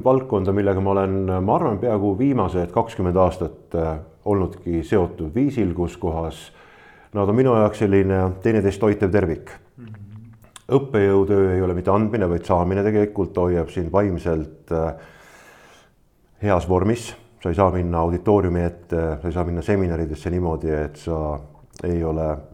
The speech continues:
Speaker 1: heal vaimsel tasemel ja võimekas. Äh, ettevõtja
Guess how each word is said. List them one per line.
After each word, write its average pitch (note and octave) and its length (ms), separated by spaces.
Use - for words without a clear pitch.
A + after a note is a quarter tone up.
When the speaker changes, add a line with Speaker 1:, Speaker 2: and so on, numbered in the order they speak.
Speaker 1:
heal F#2 320
vaimsel F2+ 520
tasemel C#2+ 540
ja D2+ 120
võimekas. D#2+ 640
Äh, D#2 200
ettevõtja F2+ 800